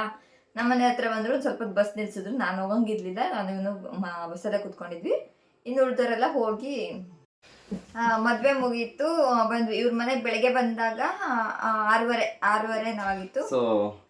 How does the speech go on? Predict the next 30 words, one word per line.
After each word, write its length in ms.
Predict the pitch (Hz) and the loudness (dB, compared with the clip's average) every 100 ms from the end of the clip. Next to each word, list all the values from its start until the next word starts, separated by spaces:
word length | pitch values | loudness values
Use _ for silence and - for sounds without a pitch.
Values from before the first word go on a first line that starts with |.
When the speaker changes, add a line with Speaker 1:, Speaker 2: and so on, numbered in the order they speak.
| - | -8
Speaker 1:
ಆ, 180 | 110 135 | 6 8
Speaker 2:
ಆರೂವರೆ, 280 | 143 139 | 10 10
Speaker 1:
ಮನೆಗೆ 140 | 160 - | 10 10
Speaker 2:
ಆರೂವರೆ 360 | 127 131 131 | 8 8 8
Speaker 1:
ಬಂದ್ರು. 160 | 127 127 | 6 4
Speaker 2:
ಸುಮಾರಿಗೆ 320 | 123 123 123 | 2 2 2
ನಾವ್, 880 | 127 117 117 113 113 110 107 104 104 | 2 4 4 4 2 2 0 -4 -8
ಅದೇನಂತಾರಲ್ಲ 520 | 98 117 110 104 90 | -6 -4 -2 -2 -4
ಶಾಸ್ತ್ರ, 380 | 92 120 120 104 | 0 2 2 -2
ಹೊಸ್ಲಲ್ಲಿ 720 | 95 110 - 127 131 135 127 | 0 -2 2 2 4 6 6
ಅಕ್ಕಿ 360 | 113 110 - 127 | 6 2 0 -2
ಇಟ್ಬಿಟ್ಟು 560 | 123 135 135 175 - - - | -2 -2 4 4 4 -8 -4
Speaker 1:
ಸೇರಿಟ್ಟು 300 | 240 226 220 | 0 2 0
Speaker 2:
ಹೊಸ್ತಿ-, 240 | 214 247 | 0 0
Speaker 1:
ಸೇರೋದು 220 | 214 202 | 0 0
ಎಷ್ಟು? 140 | 208 247 | 0 2
Speaker 2:
ಹಾ, 300 | 117 - _ _ _ - - - _ - | 2 0 _ _ _ -20 -20 -20 _ 0
ಸೇರ್ 180 | 127 113 | 2 2
ಹೊದ್ಸಿ 300 | 110 - 160 | 0 4 4
ಒಳಗಡೆ 400 | 117 113 120 120 | 6 6 4 4
ತುಂಬಿಸ್ಕೊಂಡ್ವಿ 600 | 127 127 127 127 117 120 | 2 0 0 0 2 4
ಮಹಾರಾಣಿನ. 500 | 113 113 113 113 107 143 165 - - 117 - 123 | 4 4 4 4 4 4 2 0 -6 -12 -8 -8
<laughs> 760 | - - 180 175 170 160 - 135 | -6 -4 -4 -4 -6 -8 -2 4
So 120 | 131 | 6
ಈ 80 | 135 | 10
ತರ 140 | 143 | 10
ನಮ್ದು 280 | 147 139 127 | 8 6 2
ಮದ್ವೆ 280 | 127 117 131 | 2 6 6
ಆಗಿದ್ದು. 360 | 117 120 143 | 6 6 8
ಆ, 320 | 180 - 131 | 8 8 8